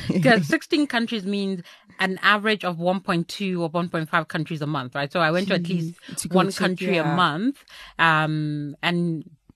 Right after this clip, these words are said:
Speaker 2: two or three, you know, at a
Speaker 1: In,
Speaker 2: time.
Speaker 1: in, yeah.
Speaker 2: And when I looked at it, I'm like, "Yeah, that's, that's
Speaker 1: That's
Speaker 2: true.
Speaker 1: exactly
Speaker 2: I did
Speaker 1: what
Speaker 2: that.
Speaker 1: happened.
Speaker 2: I actually did that."
Speaker 1: Wow.
Speaker 2: Uh, but it's, it's also quite an interesting way 'cause for me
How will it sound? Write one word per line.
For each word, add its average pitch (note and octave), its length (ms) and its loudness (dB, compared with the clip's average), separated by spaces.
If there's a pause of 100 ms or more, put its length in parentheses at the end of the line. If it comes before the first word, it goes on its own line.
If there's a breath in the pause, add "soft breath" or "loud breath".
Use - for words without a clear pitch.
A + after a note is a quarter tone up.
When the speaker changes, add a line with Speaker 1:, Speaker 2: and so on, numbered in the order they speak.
Speaker 2:
two A3 280 0
or E3+ 100 4 (120)
three, E3+ 580 -2
you F3 140 -2
know, D#3 320 0
at D#3 180 -2
a D#3 100 -6
Speaker 1:
In, C#3+ 80 -4
Speaker 2:
time. E3 220 4
Speaker 1:
in, F3 220 -2
yeah. F3+ 420 2
Speaker 2:
And G3+ 180 0
when B3+ 140 4
I C#4+ 80 4
looked A#3+ 280 -4
at A3 60 -4
it, G#3 40 0
I'm G#3 60 -2
like, G#3 260 -4 (140)
"Yeah, D#4+ 300 2
that's, - 480 -2
that's A3+ 280 2
Speaker 1:
That's F#3 80 4
Speaker 2:
true. B3 180 4
Speaker 1:
exactly E3+ 140 2
Speaker 2:
I - 20 2
did G3 100 4 (100)
Speaker 1:
what F#3 40 0
Speaker 2:
that. D#3+ 200 4
Speaker 1:
happened. D#3+ 220 4
Speaker 2:
I F#3 40 4
actually A3 300 -4
did G#3+ 200 -6
that." A#2+ 340 -8
Speaker 1:
Wow. D#3 540 0
Speaker 2:
Uh, E3+ 500 4 (220)
but F#3+ 320 6 (220 loud breath)
it's, A#3+ 180 0
it's B3+ 140 -2
also D4 260 2
quite D4+ 200 0
an G#3+ 180 0
interesting A3 400 -4
way F#3 240 0
'cause F3+ 260 -6 (440 soft breath)
for A#3 140 -2
me A#3+ 480 2